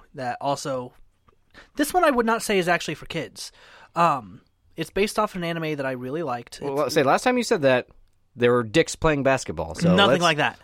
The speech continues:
Speaker 1: Nothing like that.
Speaker 2: It's called Debbie Does Dallas. I think it's good for, like, kids, right? 'Cause she takes, she takes balls deep.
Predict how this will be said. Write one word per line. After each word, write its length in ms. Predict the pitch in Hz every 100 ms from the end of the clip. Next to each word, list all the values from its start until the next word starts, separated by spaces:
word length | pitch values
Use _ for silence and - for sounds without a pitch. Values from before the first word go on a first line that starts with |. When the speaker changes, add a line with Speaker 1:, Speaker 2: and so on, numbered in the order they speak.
| -
Speaker 1:
Nothing 180 | 160 165
like 160 | 151 131
that. 140 | 123 -
Speaker 2:
It's 100 | -
called 180 | 349
Debbie 240 | 214 262 285
Does 180 | 254 185
Dallas. 520 | 190 240 262 - -
I 200 | - 170
think 260 | 170 - 262
it's 100 | 254
good 180 | - 240
for, 120 | 233
like, 180 | 208 202
kids, 340 | - 233 - - _ _ _ -
right? 220 | 185 254 _ _ -
'Cause 120 | 147
she 100 | -
takes, 240 | 220 214 170 139 -
she 140 | - -
takes 180 | 233 190
balls 300 | 175 226 135
deep. 240 | 127 139